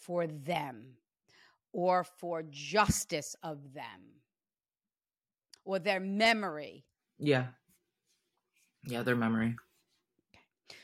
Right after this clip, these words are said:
Speaker 1: So know that they wanna thank you for that. Now, are they three separate people, like, family members?
Speaker 2: Two are family members.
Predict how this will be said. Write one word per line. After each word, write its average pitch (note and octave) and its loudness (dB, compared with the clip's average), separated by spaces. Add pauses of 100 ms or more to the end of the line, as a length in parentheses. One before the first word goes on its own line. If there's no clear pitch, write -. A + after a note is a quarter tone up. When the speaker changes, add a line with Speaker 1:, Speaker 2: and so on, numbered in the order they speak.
Speaker 1:
So F3+ -2
know E3+ 2
that E3+ 0
they F3 -2
wanna D#3+ 0
thank - -2
you A#2 -10
for - -14
that. - -18 (720)
Now, A#3 6
are A#3 4
they C4+ 4
three A#3+ -4
separate - -4 (160)
people, D4+ -4
like, F#3 0
family G3+ -2
members? A3 -4 (920)
Speaker 2:
Two D#3 4
are C#3 6
family B2 2
members. A#2 -2